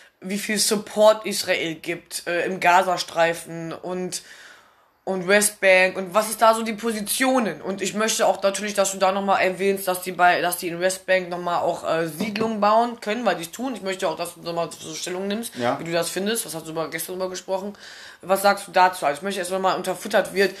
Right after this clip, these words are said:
Speaker 1: dass Israel, äh, nämlich supportet und, und was sie ja gerade alles tun, jetzt gerade hier und heute.
Speaker 2: Naja, also es, es sieht so, also es ist so, dass zweitausendfünf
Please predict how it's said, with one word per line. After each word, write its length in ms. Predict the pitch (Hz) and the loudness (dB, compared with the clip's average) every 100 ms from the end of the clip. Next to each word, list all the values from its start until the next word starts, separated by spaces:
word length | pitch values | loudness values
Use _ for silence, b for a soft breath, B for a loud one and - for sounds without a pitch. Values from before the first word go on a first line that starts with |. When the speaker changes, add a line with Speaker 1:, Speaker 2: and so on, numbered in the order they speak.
| B B - | B B -4
Speaker 1:
dass 220 | 175 - | -4 -4
Israel, 1120 | 196 - 185 - 185 185 - 175 175 165 - | -6 0 2 4 4 4 2 0 2 0 -2
äh, 20 | |
nämlich 300 | 180 180 165 | -4 -4 -2
supportet 680 | 185 165 190 190 190 185 175 | -2 0 4 4 4 -2 -4
und, 100 | 165 | -6
und 120 | 165 | -4
was 140 | 180 175 | -4 -2
sie 60 | 185 | 0
ja 120 | 170 | 0
gerade 200 | 170 - | 0 -2
alles 200 | 180 175 | -4 -4
tun, 200 | - 185 | -8 -6
jetzt 200 | 185 185 | -6 -4
gerade 280 | 160 170 170 | 0 0 0
hier 140 | 165 | -4
und 100 | 165 | -8
heute. 300 | 165 165 139 139 b b b b b b _ _ _ _ - - - 117 | -6 -8 -10 -18 b b b b b b _ _ _ _ -14 -10 -10 -6
Speaker 2:
Naja, 400 | 131 151 143 - | 2 6 6 4
also 260 | 139 143 | -2 -4
es, 240 | 156 151 185 | -6 -10 -10
es 140 | - | -10
sieht 160 | 185 185 | -10 -6
so, 160 | 170 - - | -8 -8 -8
also 200 | 139 143 | -8 -6
es 120 | 147 | -4
ist 180 | 170 - | -4 0
so, 220 | 175 202 | 2 4
dass 240 | 156 147 | 2 2
zweitausendfünf 800 | 160 156 160 147 147 - 175 202 | 2 2 0 -4 -6 -6 -6 -6